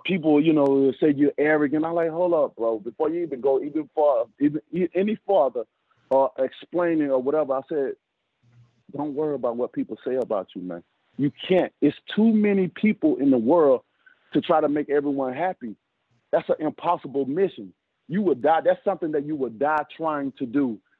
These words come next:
to try to please and make everyone happy, because everybody's not gonna be happy for you. You can see the truth. They can, some of these haters, you can, they can see the truth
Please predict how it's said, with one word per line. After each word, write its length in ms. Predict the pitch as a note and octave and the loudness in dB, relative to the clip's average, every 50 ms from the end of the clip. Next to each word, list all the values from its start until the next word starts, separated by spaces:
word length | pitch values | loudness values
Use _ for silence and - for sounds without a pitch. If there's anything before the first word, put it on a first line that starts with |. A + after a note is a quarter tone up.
| _ _ | _ _
to 80 | C3+ | -12
try 180 | - - D3+ B2+ | -4 -2 -2 -2
to 120 | A#2 A2 | -2 -4
please 680 | - - - C#3+ F3 G#3+ G#3 G3+ G3 F#3+ F#3+ F#3 F3 - _ - - - - - | -6 -6 -6 -4 -2 -2 0 -2 -2 -2 -4 -4 -6 -8 _ -20 -20 -20 -8 -2
and 140 | B2 B2+ C3+ | 0 2 2
make 180 | C#3+ C#3+ - | 2 2 2
everyone 400 | C3 C#3+ C#3 C#3+ C3+ C#3+ C3+ B2+ | 0 0 2 2 0 0 0 0
happy, 240 | C3+ C#3+ C#3 A2+ B2+ | 0 0 -2 -2 -2
because 300 | B2 B2+ C3 D3 C#3 - F3 | -4 -4 0 0 -2 0 -2
everybody's 460 | G#3 A3 A3+ F#3+ E3 C3+ A#2+ A#2+ A2+ | -2 -2 -2 0 0 0 0 -2 -4
not 160 | A2 A2+ G#2+ G2 | -6 -6 -6 -6
gonna 160 | G#2+ G#2 F#2+ | -6 -6 -6
be 100 | G2+ G2 | -6 -4
happy 260 | A2 G#2+ G#2 G#2 G2+ - | -4 -4 -4 -4 -8 -4
for 120 | - A2 G2+ | -4 -4 -4
you. 240 | G#2 A#2 C3+ D3 - _ _ - - - _ _ _ _ _ _ | -2 -4 -6 -8 -10 _ _ -20 -20 -20 _ _ _ _ _ _
You 120 | - F#3+ | -2 0
can 160 | F#3+ G3 C#3+ - | 0 0 0 0
see 100 | F#3 F3+ | -2 0
the 120 | D#3 D3+ | 0 0
truth. 340 | - - - G3 F#3+ D#3 - - | -2 0 -2 -2 -2 -2 0 0
They 120 | D#3 F3+ | 0 2
can, 180 | F#3 F#3 D#3 C3+ D3 - | 2 2 -2 -2 -2 -2
some 120 | - G3 F#3+ | 0 0 0
of 60 | G3 | 0
these 140 | G3+ G3 E3 | -2 0 2
haters, 320 | F3 G3 F#3+ F#3 F3+ E3 | 2 2 2 2 0 -4
you 80 | F3 D#3+ | -4 -6
can, 120 | D#3 - | -4 0
they 100 | D3+ E3 | 0 2
can 140 | D#3 D#3+ - | 2 0 -2
see 100 | - F#3+ | -2 -2
the 120 | D#3 D3 | -2 -2
truth 260 | C#3 - - G3 F#3+ | -2 -2 -2 -2 -2